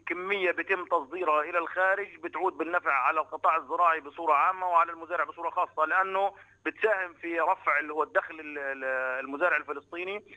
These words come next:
العام الماضي أنا صدرت وسوقت إلى عدة جهات، إلى سوق الاحتلال وإلى أسواق الدول العربية عبر الأردن وإلى أسواق الضفة الغربية أربعين ألف طن من الخضار بقيمة تقدر بحوالي أربعين مليون دولار.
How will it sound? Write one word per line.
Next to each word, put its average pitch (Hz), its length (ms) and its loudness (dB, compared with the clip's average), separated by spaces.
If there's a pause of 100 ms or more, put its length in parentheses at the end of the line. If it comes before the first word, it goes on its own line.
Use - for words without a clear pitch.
(240)
العام 175 260 0
الماضي 185 320 -4
أنا 180 160 -4
صدرت 175 440 -2
وسوقت 156 520 -2 (520)
إلى 165 180 2
عدة 165 380 -4
جهات، 147 360 -2
إلى 156 240 0
سوق 180 200 -6
الاحتلال 156 520 -2
وإلى 151 260 -6
أسواق 185 260 -2
الدول 175 240 -2
العربية 165 480 2
عبر 151 240 2
الأردن 160 540 -8 (320)
وإلى 165 720 0
أسواق 196 320 2
الضفة - 360 -2
الغربية 165 640 0 (340)
أربعين 170 500 2
ألف 190 400 -2
طن 185 300 2
من 170 100 0
الخضار 170 400 0
بقيمة 190 480 -2
تقدر 185 460 -4
بحوالي 170 480 0
أربعين 160 420 -6
مليون 175 320 -4
دولار. 202 260 0